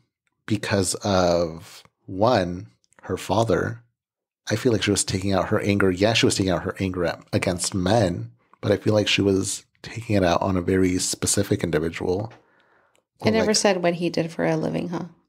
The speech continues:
Speaker 2: Or what jobs he did, the father?
Speaker 1: The father, no.
Speaker 2: That's what I'm thinking. Like, I wonder if it was, like I said in the beginning, taxi driver,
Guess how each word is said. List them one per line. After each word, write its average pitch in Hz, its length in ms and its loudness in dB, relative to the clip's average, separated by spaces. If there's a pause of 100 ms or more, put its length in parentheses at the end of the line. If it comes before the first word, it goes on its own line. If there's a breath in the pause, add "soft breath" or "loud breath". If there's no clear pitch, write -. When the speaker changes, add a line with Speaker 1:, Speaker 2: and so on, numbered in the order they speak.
(160)
Speaker 2:
Or 180 160 -2
what 160 200 -4
jobs 160 600 -4
he 170 220 -6
did, 165 280 -2 (100)
the - 80 -10
father? 165 360 2 (280)
Speaker 1:
The 107 120 2
father, 95 280 2
no. 90 200 -4 (840)
Speaker 2:
That's 175 160 -4
what 156 100 0
I'm 165 80 -2
thinking. 175 300 0
Like, - 200 -2
I 165 80 4
wonder 160 260 2
if - 120 -10
it 135 120 2
was, - 400 -4
like 175 180 0
I 160 80 2
said 160 120 -4
in 160 40 -2
the 156 80 0
beginning, 143 520 0 (120)
taxi 151 340 -2
driver, 160 480 0